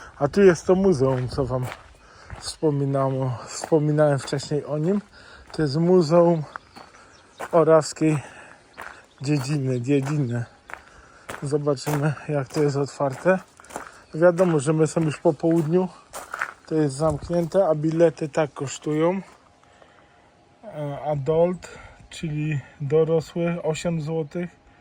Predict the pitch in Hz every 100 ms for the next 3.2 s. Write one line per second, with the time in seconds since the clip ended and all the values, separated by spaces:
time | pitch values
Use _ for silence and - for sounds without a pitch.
0 | _ _ - - _ 165 165 165 160 160
1 | 160 165 196 - - - 175 139 147 151
2 | - _ - - 165 156 156 147 147 143
3 | -